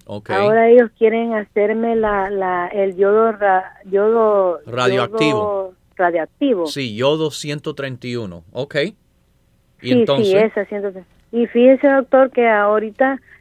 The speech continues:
Speaker 2: yo digo que, que yo quiero que usted me diga qué es lo que yo puedo beber, porque ya ve que
Speaker 1: Ok.
Speaker 2: la metamazole me dio alergia y me van a dar la
Speaker 1: Oh.
Speaker 2: radi-, ese yodo radioactivo.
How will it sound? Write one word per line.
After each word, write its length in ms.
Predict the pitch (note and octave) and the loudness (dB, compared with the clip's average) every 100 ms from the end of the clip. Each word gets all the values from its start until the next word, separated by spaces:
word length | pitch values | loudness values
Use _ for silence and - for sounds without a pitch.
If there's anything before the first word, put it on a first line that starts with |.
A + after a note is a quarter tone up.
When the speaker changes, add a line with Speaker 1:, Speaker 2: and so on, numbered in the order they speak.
| _ | _
Speaker 2:
yo 340 | F#3 G#3+ A#3 | 0 4 4
digo 340 | A#3+ B3+ C4 B3+ | 4 4 4 4
que, 240 | A#3 G#3+ G3+ | 2 0 0
que 380 | G#3+ G#3 G3 G3 | 0 0 -4 -2
yo 120 | A3 | 0
quiero 260 | A3 A#3+ B3 | 2 2 4
que 140 | B3 | 2
usted 260 | A#3 G#3+ A3 | 2 0 -6
me 140 | A3+ | -2
diga 200 | A#3 A#3 | 0 0
qué 100 | A3+ | 0
es 60 | A3+ | -2
lo 120 | A#3 | 0
que 140 | G#3+ | 0
yo 120 | G#3+ | 0
puedo 300 | G#3 A3+ A3+ | 0 0 0
beber, 380 | G#3+ G3+ A3 B3+ | 0 0 0 -2
porque 260 | A3+ G#3 G3 | -4 -4 0
ya 100 | G3 | 2
ve 100 | G3+ | 2
que 80 | A3 | -2
Speaker 1:
Ok. 60 | |
Speaker 2:
la 60 | A3 | -2
metamazole 720 | G#3+ G3 G3+ G3 - A3+ A#3+ | -6 -6 -6 -6 -2 -2 -2
me 160 | A3+ | -4
dio 120 | G3 F#3+ | -2 0
alergia 560 | F#3+ A3 G3+ G3 F#3 | 0 0 -2 -4 -6
y 280 | F3+ G3 G3 | -8 -14 -10
me 120 | F#3+ | -8
van 140 | F#3 G3 | -6 -4
a 80 | |
dar 180 | G3+ G#3 | -4 -4
la 180 | G#3 G#3+ | -6 -6
Speaker 1:
Oh. 60 | G#3 | -4
Speaker 2:
radi-, 280 | G3 F#3 F#3 | -2 -2 -4
ese 440 | G3 A3 - G3 F#3 | -8 -8 -4 -4 -2
yodo 320 | F#3+ F#3 F#3 | -2 0 -2
radioactivo. 840 | F#3 F3 E3+ - G#3+ A#3+ C4+ D4 | -2 -4 -6 -10 -10 -8 -8 -10